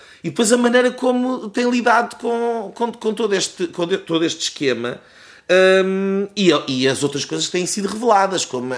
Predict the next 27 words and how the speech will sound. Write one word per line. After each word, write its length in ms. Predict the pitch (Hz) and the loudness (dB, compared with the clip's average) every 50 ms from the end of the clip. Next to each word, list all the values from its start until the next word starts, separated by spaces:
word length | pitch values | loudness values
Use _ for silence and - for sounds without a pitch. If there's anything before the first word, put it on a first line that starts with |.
| 120 120 - | -10 -10 -10
como 280 | - 123 117 117 117 117 | -6 -6 -6 -4 -6 -8
a 140 | 117 - | -6 -6
história 340 | 110 - - - 120 117 120 | -6 -4 0 0 0 2 0
toda 340 | 117 - 131 123 120 127 123 | 0 0 0 0 2 0 0
da, 240 | 123 131 131 131 127 | 0 2 2 2 2
do 140 | 131 139 127 | 0 -4 -6
financiamento 580 | - - 147 143 143 139 - 147 147 147 143 | -6 -6 -6 -4 -4 -4 -4 -2 -2 -2 -4
da 60 | - | -4
Fundação 460 | 139 - 165 151 156 147 - 190 214 208 | -8 -6 -6 -4 -4 -2 0 0 -2 0
Clinton, 560 | - 208 180 180 190 190 - 196 190 185 185 - - - - - - - - - | 2 2 2 2 2 0 0 0 0 0 -2 -8 -16 -20 -20 -20 -20 -20 -14 -6
eh, 720 | - 127 127 131 127 123 123 120 123 120 120 123 123 120 - 127 | 0 2 4 4 6 4 4 4 4 2 2 0 -2 -2 -4 -6
o 60 | 117 | -6
facto 280 | - - 127 123 - | -2 0 -2 -2 -2
de 80 | - 131 | -4 -4
eles 100 | 120 - | -2 0
terem 220 | - 135 127 131 | 0 0 0 0
tornado 480 | - - 123 123 131 127 127 120 117 120 | -2 -2 -2 0 2 2 0 0 -2 -4
multimilionários 800 | 127 131 131 131 135 131 123 120 123 127 123 127 123 123 117 113 | 0 0 0 0 -2 -4 -2 0 0 2 2 2 2 0 0 -2
em 80 | 123 113 | -4 -4
pouco 280 | - 139 160 156 - | -2 -2 -4 -4 -4
tempo, 360 | - - 180 165 156 160 - | 0 2 2 2 2 0 0
de 60 | 127 127 | -2 -2
andarem 320 | 127 127 123 123 123 117 | 2 2 0 0 0 -2
claramente 580 | 113 - 135 135 123 123 123 123 123 120 - 131 | -2 0 2 2 2 0 -2 -4 -4 -2 -2 -2
a 40 | |
vender 580 | 120 117 127 123 120 120 127 123 117 120 113 139 | 0 0 0 0 2 2 2 2 2 0 -2 -2
influência, 840 | 143 113 - - 127 120 123 123 123 120 - - - 117 117 107 | -4 -6 -6 -4 0 0 2 2 0 -2 -6 -6 -6 -6 -6 -6